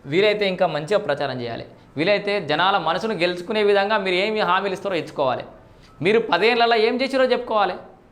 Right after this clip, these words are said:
హైదరాబాద్ను అంతర్జాతీయ నగరంగా చేసినామని మీరు చెప్పుకుంటారు కదా, ఇక చెప్పుకున్నాక మీరు ఇప్పుడు కొత్తగా చేస్తామని హామీలు ఇవ్వాల్సిన అవసరం ఏముంది?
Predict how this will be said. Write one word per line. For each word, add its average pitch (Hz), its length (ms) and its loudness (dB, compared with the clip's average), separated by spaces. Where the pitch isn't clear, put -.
హైదరాబాద్ను 233 600 2
అంతర్జాతీయ 247 540 2
నగరంగా 233 360 2
చేసినామని 220 500 -2
మీరు 214 140 0
చెప్పుకుంటారు 196 400 0
కదా, 160 280 0
ఇక 226 180 2
చెప్పుకున్నాక 262 440 0
మీరు 233 140 0
ఇప్పుడు 254 100 -2
కొత్తగా 220 300 2
చేస్తామని 269 380 2
హామీలు 254 280 0
ఇవ్వాల్సిన 262 240 2
అవసరం 254 220 -2
ఏముంది? 196 520 -2